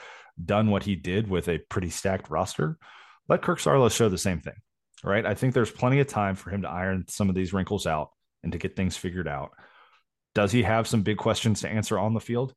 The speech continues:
Yes. Are there some big issues that maybe need to get ironed out off the field? Yes. Every program goes through those. I have no doubt that Kirk Saarloos is the guy that can get it done.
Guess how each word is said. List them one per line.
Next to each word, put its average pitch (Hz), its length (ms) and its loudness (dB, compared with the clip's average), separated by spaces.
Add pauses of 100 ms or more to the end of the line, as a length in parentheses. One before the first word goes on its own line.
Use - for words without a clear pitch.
(100)
Yes. - 440 -10 (300)
Are 104 160 0
there 117 140 0
some 117 180 4
big 110 180 2
issues 110 360 0
that 110 120 0
maybe 104 220 -2
need 110 180 -4
to 110 60 -4
get 107 160 -4
ironed 104 300 0
out 104 320 0
off 104 180 2
the 131 100 -2
field? 147 320 -2 (460)
Yes. - 420 -4 (220)
Every 110 240 0
program 120 400 2
goes 104 240 -2
through 85 220 -10
those. 73 320 -14 (480)
I 101 180 2
have 117 200 2
no 95 140 2
doubt 82 240 -2
that 87 100 -12
Kirk 78 180 -8
Saarloos 85 380 -4
is 82 100 -10
the 87 60 -12
guy 78 160 -6
that 87 120 -10
can 85 100 -6
get 76 140 -6
it 73 100 -10
done. - 220 -16